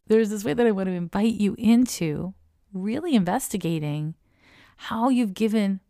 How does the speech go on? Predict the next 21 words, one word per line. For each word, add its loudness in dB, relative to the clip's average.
power 0
away -4
to -2
ideas 0
about -2
the -4
way -2
you're -2
supposed -6
to -8
look. -12
'Cause 0
that's 0
really, 2
if -14
you -4
deal 0
with 0
that -4
foundational 0
issue, -4